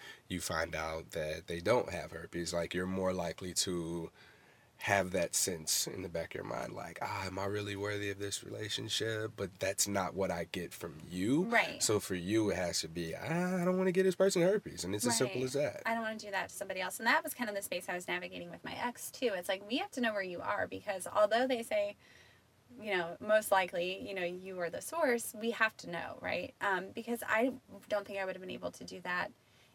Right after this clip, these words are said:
Speaker 2: even continuing on that relationship had we found out otherwise. Um, it's really about leaving people better than you found them, and I think that with this, I don't know that I would feel like I'd done that.
Speaker 1: Mm, that's a very, very unique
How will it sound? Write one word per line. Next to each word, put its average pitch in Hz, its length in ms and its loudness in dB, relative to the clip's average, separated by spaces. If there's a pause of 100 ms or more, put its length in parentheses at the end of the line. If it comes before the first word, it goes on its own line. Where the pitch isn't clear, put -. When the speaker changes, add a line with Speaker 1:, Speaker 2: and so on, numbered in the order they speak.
Speaker 2:
even 220 200 0
continuing 190 520 -6
on 175 180 -2
that 175 160 -2
relationship 180 520 -6
had - 160 -6
we 180 120 -4
found 170 240 -6
out 165 220 -6
otherwise. - 760 -4
Um, 190 380 -4
it's 226 200 -2
really 240 360 4
about 185 400 2 (840)
leaving 214 300 -2
people 190 240 -4
better 180 260 -2
than 175 140 -2
you 175 80 -6
found 175 240 -2
them, 180 160 -4
and 170 180 -4
I 180 180 -4 (220)
think 196 360 -8
that 175 180 0
with 180 180 -4 (120)
this, 247 300 2
I 208 120 -4
don't 202 200 -2
know 190 140 -4
that 185 160 -6
I 180 100 -2
would 180 160 -6
feel 175 200 -12
like 170 180 -10
I'd 165 260 -12
done 160 260 -8
that. - 260 -12 (280)
Speaker 1:
Mm, 95 440 -6 (460)
that's 87 280 0
a 98 80 0
very, 90 720 -2 (200)
very 104 320 4
unique 95 640 0